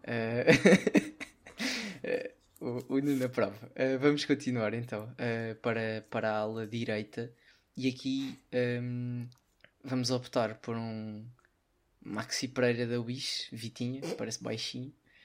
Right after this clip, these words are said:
Eh, ou por, eh, Chico Bola, eh, Francisco Ferreira de vinte e quatro anos,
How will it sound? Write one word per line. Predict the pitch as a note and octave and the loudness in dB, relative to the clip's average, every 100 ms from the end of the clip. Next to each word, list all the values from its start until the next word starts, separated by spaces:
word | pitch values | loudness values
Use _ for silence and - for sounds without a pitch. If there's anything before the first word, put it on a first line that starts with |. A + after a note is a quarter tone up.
| - _ _ _ | -20 _ _ _
Eh, | B2+ B2+ B2+ B2 B2 A#2+ A#2+ - | 0 2 2 2 0 -2 -4 -10
ou | - C3+ B2+ B2+ | 0 2 2 0
por, | B2 C3 B2 | -2 -2 0
eh, | B2 A#2+ A#2 A2+ A2 A2+ _ _ | 0 0 -2 -4 -6 -10 _ _
Chico | - - C3+ - | -2 0 0 -2
Bola, | - A2 A#2+ A#2+ A#2+ _ _ | -4 -2 -2 -6 -14 _ _
eh, | - A2 | -10 -10
Francisco | - A#2 A2+ - | -4 -4 -4 -6
Ferreira | - A#2 A2+ | -4 -2 -2
de | A2+ | -4
vinte | A#2+ | -6
e | A#2 | -4
quatro | G#2+ G2+ G#2+ | -6 -6 -6
anos, | G#2 G#2+ - | -6 -8 -10